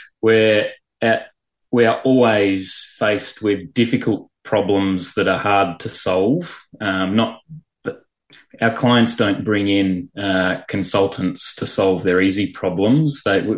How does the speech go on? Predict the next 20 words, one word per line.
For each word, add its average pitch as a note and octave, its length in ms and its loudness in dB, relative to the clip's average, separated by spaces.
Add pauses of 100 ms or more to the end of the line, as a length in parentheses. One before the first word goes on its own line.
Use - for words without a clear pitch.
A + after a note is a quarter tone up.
we, A2+ 420 -6
we A#2 140 4
get A2 260 0
brought G2+ 220 2
in G2 140 2
when F#2+ 180 2
they've F#2 240 -2
had F2+ 180 -4
several F#2 400 -2
attempts F2+ 480 -6
to - 80 -10
solve F2+ 320 -2
a D#2+ 60 -12
problem F#2 400 -2
and F2+ 120 0
the F#2 120 -4
easy F#2+ 260 -2
stuff - 320 -4
isn't E2 260 -6
working. C3 520 0